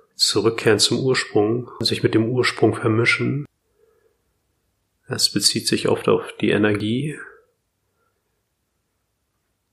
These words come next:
Du kannst auch ganz einfach, um zur Quelle, zum Ursprung zurückzukehren,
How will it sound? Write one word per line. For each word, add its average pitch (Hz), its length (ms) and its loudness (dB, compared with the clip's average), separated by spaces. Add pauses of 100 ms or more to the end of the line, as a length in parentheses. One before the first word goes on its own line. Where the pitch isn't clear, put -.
(140)
Du - 100 -16
kannst - 380 2
auch 117 240 0
ganz - 280 0
einfach, 123 400 -2
um 110 100 -2
zur - 200 0
Quelle, 127 380 0
zum - 200 -2
Ursprung 123 400 0
zurückzukehren, 120 1000 -2